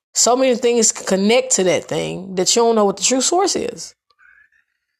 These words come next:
I've had attachments in my, in my day, in my space. And attachments look so much like connections.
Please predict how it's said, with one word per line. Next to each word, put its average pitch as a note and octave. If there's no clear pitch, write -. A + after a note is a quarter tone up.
I've G#3+
had A3
attachments -
in F#3+
my, G3+
in G3
my F#3+
day, F3+
in F3+
my F#3
space. -
And F#3+
attachments A#3
look G3
so -
much A3+
like G3+
connections. -